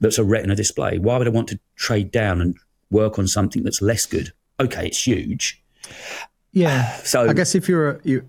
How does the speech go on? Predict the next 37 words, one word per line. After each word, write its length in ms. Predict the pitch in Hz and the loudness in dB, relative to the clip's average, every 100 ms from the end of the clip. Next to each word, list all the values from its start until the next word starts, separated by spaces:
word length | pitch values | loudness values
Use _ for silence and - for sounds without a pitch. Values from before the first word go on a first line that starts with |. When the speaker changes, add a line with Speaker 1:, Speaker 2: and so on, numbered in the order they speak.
| _ | _
Speaker 2:
you're 300 | 131 127 120 110 127 | 0 2 2 0 -2
at 120 | 107 | -2
a 60 | |
cafe 760 | 104 113 104 - 92 87 98 92 _ _ _ | 0 -2 -2 0 0 2 0 -2 _ _ _
and 500 | - 101 98 95 90 - - - - | 0 2 4 4 0 -2 -14 -8 0
it 140 | 104 | 2
was 300 | 98 107 92 | 4 4 2
definitely 840 | 107 98 - 98 87 90 87 95 - | 0 0 0 0 0 0 -2 -4 -8
better, 520 | - 98 - - 98 - _ 113 | -2 0 0 -4 -6 -8 _ 2
Speaker 1:
Mm. 360 | 104 95 90 | 4 4 2
Speaker 2:
then 340 | 123 120 120 110 | 2 4 4 4
there's 200 | 123 107 | 2 2
an 120 | 110 | 2
argument, 440 | 107 104 95 87 | 2 2 0 0
right? 240 | 95 101 95 | 2 0 0
You, 400 | 107 110 104 98 _ - | -4 -2 0 0 _ -2
you 180 | 107 95 | 0 2
getting 300 | 101 101 101 | 2 2 4
that 160 | 98 | 2
convenience 560 | - 95 101 98 95 - | 2 2 4 4 2 2
of 320 | 95 90 - - | 0 -2 -8 -10
being 240 | - 101 98 | 0 2 2
somewhere 340 | - 98 98 | 2 2 2
else, 480 | 123 127 - - - - | 2 0 -2 -10 -8 0
Speaker 1:
Mm-hmm. 200 | 95 98 | 2 4
Speaker 2:
um, 380 | 98 98 98 95 - _ - | 4 4 2 0 -8 _ 0
enjoying 440 | 104 107 104 101 | 2 4 4 2
perhaps 600 | - 104 98 95 - - - | 2 0 2 0 -4 -6 -2
your 220 | 110 98 | 0 0
Twitter 320 | - 135 127 | 0 -2 0
feed 200 | 110 123 | 0 2
on 240 | 107 101 110 | 2 2 2
one 140 | 107 | 0
side 340 | - 123 113 | 2 0 2
and 140 | 98 95 | 0 0
whatever. 400 | 101 104 107 107 - - - | 0 0 0 -4 -8 -12 -2
Speaker 1:
Mm-hmm. 300 | 92 92 | 0 2